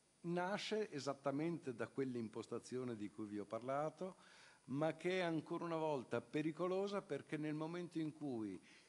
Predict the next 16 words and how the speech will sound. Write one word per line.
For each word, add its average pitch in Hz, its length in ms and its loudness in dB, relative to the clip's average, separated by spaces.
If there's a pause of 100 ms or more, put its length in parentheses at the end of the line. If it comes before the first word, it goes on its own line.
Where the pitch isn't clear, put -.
il 127 200 -8
tirocinio 143 720 -2
per 123 680 2
lunghezza, 131 840 0 (1080)
eh, 107 280 0
per 117 140 -2
durata, 107 460 -4
scusate, 92 720 -8 (180)
eh, 107 220 -6
o 123 280 -4
per 151 300 -2
replicabilità 131 960 0
in 117 80 -2
una 113 180 -4
stessa 131 320 -6
azienda 160 680 -4